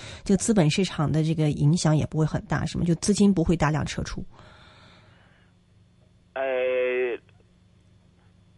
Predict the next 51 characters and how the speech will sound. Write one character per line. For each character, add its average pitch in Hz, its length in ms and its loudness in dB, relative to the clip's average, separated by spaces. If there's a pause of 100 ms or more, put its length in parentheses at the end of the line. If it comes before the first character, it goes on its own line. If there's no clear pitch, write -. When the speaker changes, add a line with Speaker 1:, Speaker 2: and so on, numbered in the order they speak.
(600)
Speaker 2:
即 240 60 0
係 254 60 2
零 135 220 -2
八 175 140 2
年 131 140 -4
嗰 170 120 0
陣 208 40 -4 (100)
時， 143 120 -4
Speaker 1:
嗯。 214 200 6
Speaker 2:
好 185 100 4
多 185 100 0
經 185 140 -14
濟 160 100 -2
學 123 100 0
家 165 140 0
咪， 143 140 -6 (480)
即 185 80 -6
係 180 40 -2
美 131 240 -4
國 135 200 -2
嗰 127 120 -4
啲， 151 260 -2
呃， 101 380 -2 (400)
政 123 160 -6
客 120 240 -2
或 113 100 -4
者 127 60 -10
經 160 100 -8
濟 147 40 -10
學 117 80 -2
家 139 100 0
就 120 120 -6
譏 165 380 -2 (100)
笑 120 260 -4
有 113 120 0
個 117 100 0
理 110 200 0
論 104 180 -4
就 104 140 -4
話， 113 100 2
Speaker 1:
嗯。 190 140 4 (200)
Speaker 2:
新 208 100 0
興 196 120 -4
市 151 100 -2
場 117 100 -4
可 147 100 0
以 165 160 -2
同 110 240 -4
呢 151 80 -8
個， 143 100 0 (680)
呃， 104 460 2